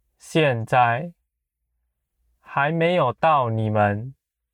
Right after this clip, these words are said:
在人前显出的时候。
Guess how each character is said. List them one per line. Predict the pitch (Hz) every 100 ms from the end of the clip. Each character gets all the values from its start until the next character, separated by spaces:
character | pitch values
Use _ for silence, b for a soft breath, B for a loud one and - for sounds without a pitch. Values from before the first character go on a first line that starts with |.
| _ _ _ _
在 | - 131 117
人 | 110 113 120 147
前 | - - 113 104 113 147 156 _ _ _ _ _
显 | - - 135 113 107
出 | 107 - 151 156 151 - _ _ _ _ _ _ _
的 | 117
时 | 104 - - 113
候。 | 107 - 120 113 190